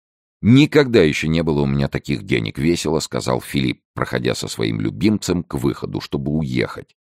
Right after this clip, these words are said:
«Никогда! Какие они тяжелые, эти сто пятьдесят тысяч ливров!» «Но почему господин кардинал подарил вдруг герцогу столько денег?» —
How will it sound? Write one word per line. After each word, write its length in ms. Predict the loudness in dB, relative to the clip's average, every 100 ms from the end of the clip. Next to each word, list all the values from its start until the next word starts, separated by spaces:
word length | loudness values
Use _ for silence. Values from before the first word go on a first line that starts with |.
| _ _ _ 4
«Никогда! 800 | 8 8 6 0 4 2 2 -2 _ _ _
Какие 380 | -8 0 4 6
они 220 | 6 4
тяжелые, 680 | 4 0 6 6 6 4 2
эти 180 | 0 -2
сто 220 | 2 0
пятьдесят 580 | 0 -4 -2 0 0 2
тысяч 380 | 0 0 -6 2
ливров!» 500 | 2 4 0 -6 _ _ _ _ _ _ _ _ _ _ _
«Но 220 | -4 -2 -2
почему 380 | -2 -2 0
господин 440 | 0 -2 -2 0 -2
кардинал 480 | -2 0 2 2 0
подарил 420 | 0 0 0 -2
вдруг 340 | -4 -6 -6
герцогу 560 | -4 -4 -4 -6 -4 -4
столько 500 | -6 -4 -4 -2 -6
денег?» — 560 | -2 -2 -2 -6 -14